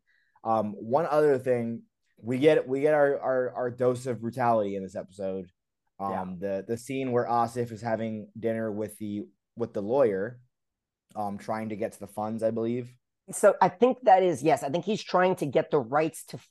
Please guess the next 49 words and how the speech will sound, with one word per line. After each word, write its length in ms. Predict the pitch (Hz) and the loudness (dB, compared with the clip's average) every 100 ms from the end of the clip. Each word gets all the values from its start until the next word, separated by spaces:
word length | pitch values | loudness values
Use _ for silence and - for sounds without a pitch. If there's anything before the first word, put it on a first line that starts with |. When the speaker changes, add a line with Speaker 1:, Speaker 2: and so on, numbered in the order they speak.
| - | 0
Speaker 2:
Finn's 480 | 180 170 156 135 | 2 2 0 -4
funds 800 | - 165 147 120 110 101 - - | -2 2 2 0 -6 -12 -18 -16
Speaker 1:
Right. 260 | - 95 78 _ _ - | -10 -8 -10 _ _ 0
Speaker 2:
that 160 | 143 | 0
he 120 | - 160 | 2 4
gave 260 | 165 147 | 4 4
to 80 | 151 | 0
Floriana, 560 | - 139 123 123 110 80 _ | 2 4 6 4 2 -6 _
I, 40 | - - | -20 -2
I 40 | 135 | 0
believe. 360 | 131 120 104 82 _ _ _ - | 0 -2 -4 -12 _ _ _ -8
Speaker 1:
I 80 | 123 | -4
think 220 | 139 135 | -2 2
that 120 | 139 | 0
he's 200 | 120 123 | 0 -6
probably 420 | 123 123 120 120 | 0 2 4 2
the, 440 | 107 110 110 107 101 | -2 -6 -6 -4 -2
um, 560 | 98 95 90 87 85 - _ - _ _ _ _ _ - | -2 -4 -8 -10 -14 -18 _ -20 _ _ _ _ _ -8
the 300 | 107 104 117 | -6 -4 -4
executor 640 | 104 120 117 113 104 101 | 0 0 0 -2 -2 -2
of, 240 | 104 98 82 | -4 -6 -6
of 200 | 107 107 | -6 -4
Finn's 280 | - 113 98 | -4 -4 -4
estate. 480 | 92 - 107 131 - _ | -10 -6 -4 -4 -8 _
So 160 | - | -2
Speaker 2:
Yes. 80 | 123 | 0
Speaker 1:
basically 260 | 110 113 104 | 0 -4 -6
he 200 | 113 104 | -6 -4
gets 260 | 110 - | -4 -4
to 80 | 110 | -8
choose 320 | - 107 101 | -10 -8 -8
what 140 | 104 104 | -8 -8
to 60 | |
do 80 | 101 | -10
with 100 | 98 | -10
the 60 | 92 | -10
money. 400 | 95 101 117 123 _ _ _ _ | -10 -8 -8 -10 _ _ _ _
And 400 | 107 107 98 95 | -10 -8 -8 -8
he, 280 | 98 113 104 - | -4 -4 -4 -8
he 220 | 110 120 | -4 2
does, 200 | 123 120 | 2 2
he 220 | 104 127 139 | -2 -4 -2
doesn't 480 | 123 143 139 123 | 4 4 4 -2
realize 540 | 123 127 123 123 127 120 | 0 2 4 4 4 -2
who 120 | 123 | -4
he's 200 | 123 123 | -4 -4
dealing 300 | 135 135 143 | 0 0 -2
with, 200 | 151 147 | -4 -4
really. 420 | 151 151 156 160 | -2 -2 -2 -6